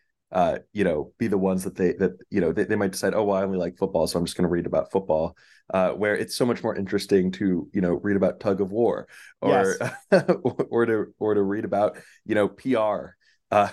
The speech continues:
Speaker 1: <laughs> the role of
Speaker 2: But
Speaker 1: P R
Speaker 2: I have to
Speaker 1: people.
Speaker 2: tell you, I had to, I, I consciously surrounded the John Boyce essay with ballast, with real historians writing about weighty matters. And so that's the Bobby Fischer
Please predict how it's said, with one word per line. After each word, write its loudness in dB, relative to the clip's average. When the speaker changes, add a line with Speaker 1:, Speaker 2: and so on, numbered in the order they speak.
Speaker 1:
<laughs> -2
the 0
role 0
of -6
Speaker 2:
But -20
Speaker 1:
P 2
R 4
Speaker 2:
I 0
have 2
to 0
Speaker 1:
people. -2
Speaker 2:
tell 2
you, 2
I 0
had -6
to, -2
I, 2
I 4
consciously -2
surrounded 0
the -4
John 0
Boyce 0
essay 0
with -6
ballast, -2
with 4
real 0
historians -2
writing 0
about 0
weighty 0
matters. 0
And -10
so -2
that's -2
the -2
Bobby 0
Fischer -2